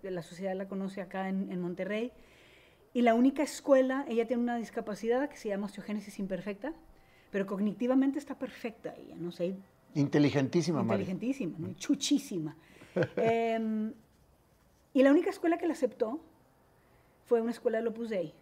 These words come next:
Speaker 1: eh, el Liceo de Monterrey, a quien yo siempre le voy a tener mucha gratitud porque me dio muchas bases, me dio muchos valores, me dio mucha solidez para muchas cosas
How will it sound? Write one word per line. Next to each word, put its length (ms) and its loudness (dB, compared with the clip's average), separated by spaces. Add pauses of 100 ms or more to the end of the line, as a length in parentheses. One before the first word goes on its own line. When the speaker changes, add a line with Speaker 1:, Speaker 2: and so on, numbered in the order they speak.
(540)
Speaker 1:
eh, 280 -4
el 60 -4
Liceo 220 -6
de 60 -4
Monterrey, 420 -4
a 80 -8
quien 160 -4
yo 100 -4
siempre 220 -6
le 60 0
voy 100 -4
a 20 -16
tener 160 -8
mucha 200 -8
gratitud 500 -8
porque 200 -8
me 120 -4
dio 300 -4 (440)
muchas 360 0
bases, 400 -4
me 120 -4
dio 140 -4
muchos 300 -2
valores, 420 -2
me 100 -6
dio 140 -4
mucha 240 -4
solidez 420 -4
para 160 -6
muchas 300 -10
cosas 400 -10